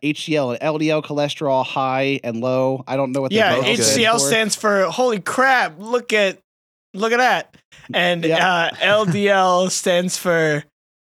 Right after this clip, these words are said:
Speaker 2: uh, low, don't look. Um, so those are the two types of cholesterol.
Speaker 1: Yeah, so we've got those two, uh, well-defined cholesterols. Um, and I believe that the, uh, um, like, the typical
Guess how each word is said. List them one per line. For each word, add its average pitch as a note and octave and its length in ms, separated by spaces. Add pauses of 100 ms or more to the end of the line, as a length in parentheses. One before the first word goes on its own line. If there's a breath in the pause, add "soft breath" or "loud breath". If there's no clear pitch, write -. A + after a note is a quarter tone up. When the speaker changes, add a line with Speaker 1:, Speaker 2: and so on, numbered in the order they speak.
(140)
Speaker 2:
uh, C3+ 760
low, E4+ 1120 (280)
don't D#4+ 420
look. C4 400 (680 loud breath)
Um, C#3 520
so D3+ 240
those D#3 260
are D#3+ 100
the D3 40
two E3+ 140
types D#3+ 260
of D#3+ 80
cholesterol. F3+ 680
Speaker 1:
Yeah, D3 100
so D3+ 120
we've D3 120
got D#3+ 280
those D3+ 200
two, D3+ 500
uh, B2 320
well-defined C#3 760
cholesterols. G#2 840
Um, G2+ 380 (380)
and D3+ 100
I E3 60
believe A3+ 340
that G#3+ 200
the, D#3+ 280
uh, G#2 300 (120)
um, F#2+ 420
like, A#2 120
the C3 80
typical D3 800